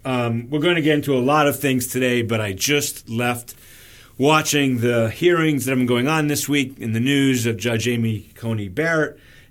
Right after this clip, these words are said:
And, um, I do wanna ask you a very open-ended first question that was raised just an hour ago or so in this hearing. And it's gonna sound really dumb. Um, the audience for this podcast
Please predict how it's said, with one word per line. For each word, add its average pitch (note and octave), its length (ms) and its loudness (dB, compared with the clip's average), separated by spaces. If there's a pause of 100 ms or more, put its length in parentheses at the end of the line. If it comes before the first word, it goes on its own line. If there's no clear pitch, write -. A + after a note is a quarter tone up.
(140)
And, C3 600 2
um, B2 440 -2
I D3 100 2
do F#3 180 0
wanna G#3+ 240 2
ask D#3 320 0
you C#3+ 120 2
a B2+ 80 4
very D3 580 2
open-ended C#3 720 0
first - 560 -4
question C#3+ 480 -2
that B2 160 -2
was G#2+ 180 -4
raised B2 420 0
just B2+ 240 -4
an B2 80 -6
hour A#2+ 400 0
ago A2 360 -2
or G#2 120 -6
so G2+ 440 -8 (100)
in G#2+ 200 -6
this G2 200 -8
hearing. G#2 320 -10 (1200)
And A2+ 80 -6
it's A2+ 100 -4
gonna C#3 180 0
sound C3 340 2
really C3+ 260 2
dumb. G#2+ 480 -2 (460)
Um, A2+ 380 -2 (260)
the D3 180 2
audience F#3 500 2
for D3 120 -2
this C3+ 180 0
podcast B2+ 800 -4